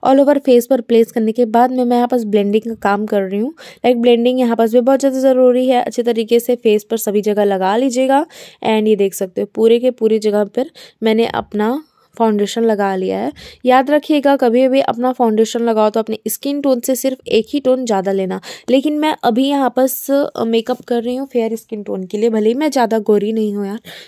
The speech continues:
लेकिन हाँ, मैं आज आप लोगों को फेयर स्किन टोन के लिए मेकअप करके बता रही हूँ। ओके, and ये देख सकते हो कुछ इस तरीके से।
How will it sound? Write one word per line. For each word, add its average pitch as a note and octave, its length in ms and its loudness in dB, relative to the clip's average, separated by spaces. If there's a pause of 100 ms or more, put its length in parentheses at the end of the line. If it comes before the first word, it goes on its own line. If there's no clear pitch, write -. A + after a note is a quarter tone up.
लेकिन A3+ 260 -2
हाँ, A3+ 240 -2
मैं G#3 240 -4
आज A3 180 -4
आप G#3+ 160 -4
लोगों A3 200 -2
को C4 140 -14
फेयर G#3+ 340 0
स्किन G3+ 280 -6
टोन G3+ 200 -4
के G#3+ 100 -4
लिए C#4 180 -4
मेकअप G3+ 300 -6
करके G#3 260 -8
बता G3 300 -6
रही F3+ 100 -4
हूँ। G3 100 -6
ओके, A#3 180 -8
and - 800 -10
ये G#3+ 60 2
देख G3+ 160 -6
सकते - 280 -10
हो E4 100 -6 (1400)
कुछ A#3+ 160 -4
इस G#3+ 180 -2
तरीके G#3+ 240 -2
से। C#4+ 140 -8